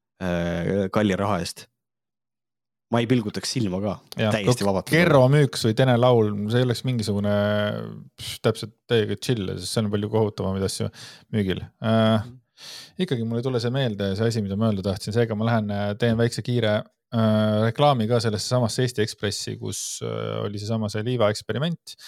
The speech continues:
Speaker 2: Seal ilmus ka minu, äh, veebruari kolumn,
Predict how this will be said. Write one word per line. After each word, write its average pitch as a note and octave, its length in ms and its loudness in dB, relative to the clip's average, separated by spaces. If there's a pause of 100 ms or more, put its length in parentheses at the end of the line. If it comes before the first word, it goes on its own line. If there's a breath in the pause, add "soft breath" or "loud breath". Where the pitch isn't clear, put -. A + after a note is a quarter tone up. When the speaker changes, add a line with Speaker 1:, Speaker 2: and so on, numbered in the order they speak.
(280 loud breath)
Speaker 2:
Seal C3+ 240 2
ilmus A#2 340 2
ka G#2 300 2
minu, A#2 240 0 (340)
äh, F#2+ 540 -2
veebruari G#2 440 2
kolumn, A#2+ 460 2